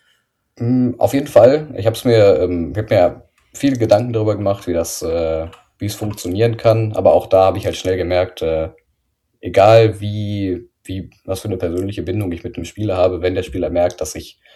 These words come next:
dem keinen Schwachsinn erzähle, sondern dass ich dem Dinge erzähle und teache, die ihn besser machen auf dem Feld, weil das können Spieler ja einschätzen. Also die Spieler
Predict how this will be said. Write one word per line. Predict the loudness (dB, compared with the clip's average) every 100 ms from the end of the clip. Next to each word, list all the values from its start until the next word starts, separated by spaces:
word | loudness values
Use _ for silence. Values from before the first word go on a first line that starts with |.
| _ _
dem | -8 -8 -8 -12 _
keinen | -2 0
Schwachsinn | 0 -2 -2
erzähle, | -6 -4 -2 -2 -2
sondern | -6 -6 -6 -10 -16 -18
dass | -16
ich | -12
dem | -10 -8 -10 -12 -4
Dinge | 0 0
erzähle | 0 -2 0 0
und | -2 -6
teache, | -10 -8
die | -6
ihn | -4 2
besser | 4 4
machen | 2 -2 -4
auf | -6
dem | -8
Feld, | 0 0 0 -8 -20 _
weil | -12 -10
das | -4
können | -4 -4
Spieler | -4 -2
ja | -2
einschätzen. | -4 -8 -10 -12 -14 -14
Also | -10 -10
die | -12 -18 _ _ _ _ -20
Spieler | -10 0 2 2 -4